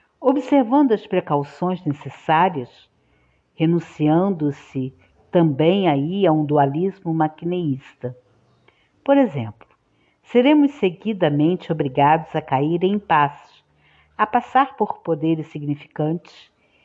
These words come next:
e efeitos subjetivos. Por exemplo, seremos seguidamente obrigados a cair em impasses, a passar por poderes significantes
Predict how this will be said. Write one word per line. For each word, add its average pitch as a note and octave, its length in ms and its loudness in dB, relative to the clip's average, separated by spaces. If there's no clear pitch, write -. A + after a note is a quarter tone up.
e B3 80 2
efeitos F3 540 0
subjetivos. D#3+ 840 -6
Por A#3 180 2
exemplo, D3+ 480 -2
seremos A3 560 0
seguidamente A#3+ 720 -2
obrigados D#3 560 0
a D#3 60 -2
cair C#3+ 340 -4
em D3 80 -2
impasses, D3+ 720 -4
a G3+ 100 -2
passar D3+ 560 -2
por G3 200 -2
poderes D#3+ 520 -2
significantes F#3+ 1040 -2